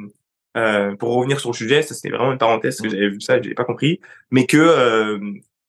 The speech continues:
Speaker 1: moi, je pense beaucoup à l'Afrique et j'espère qu'on va pouvoir, euh, posséder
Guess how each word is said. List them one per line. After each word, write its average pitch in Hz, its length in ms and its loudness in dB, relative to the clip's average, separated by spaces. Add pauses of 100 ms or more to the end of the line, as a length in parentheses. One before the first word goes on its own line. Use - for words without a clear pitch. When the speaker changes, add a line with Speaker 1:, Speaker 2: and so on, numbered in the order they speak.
(140)
Speaker 1:
moi, 165 100 2
je 156 60 -2
pense 127 220 -2
beaucoup 151 300 0
à 147 60 4
l'Afrique 131 420 -2
et 117 160 -4
j'espère - 800 -2 (320)
qu'on 123 120 -4
va 120 100 2
pouvoir, 135 680 0 (500)
euh, 101 160 0 (840)
posséder 196 720 2